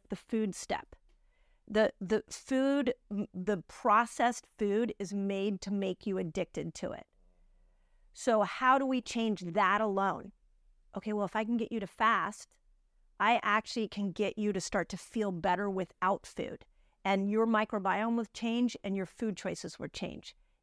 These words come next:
If we start there, we start to clean up the hormonal system.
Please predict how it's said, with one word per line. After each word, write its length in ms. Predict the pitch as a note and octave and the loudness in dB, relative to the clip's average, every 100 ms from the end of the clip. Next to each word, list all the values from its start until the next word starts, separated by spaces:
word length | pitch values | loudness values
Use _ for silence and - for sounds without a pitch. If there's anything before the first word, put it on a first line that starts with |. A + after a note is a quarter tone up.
| - | -4
If 160 | G#3 | -2
we 220 | A3 B3+ | 2 0
start 340 | C4+ - A#3+ - | 0 2 2 2
there, 580 | F3 E3+ G3+ G3+ A#3+ F4 - _ _ _ - | -2 0 2 4 4 2 -2 _ _ _ -2
we 180 | A3+ | 0
start 240 | A3 - - | 2 2 0
to 60 | F3 | -2
clean 240 | F#3+ F#3 | -4 -6
up 80 | - | -6
the 120 | E3 | -8
hormonal 380 | F3 - - - | -6 -6 -8 -10
system. 460 | - - - - | -12 -12 -12 -14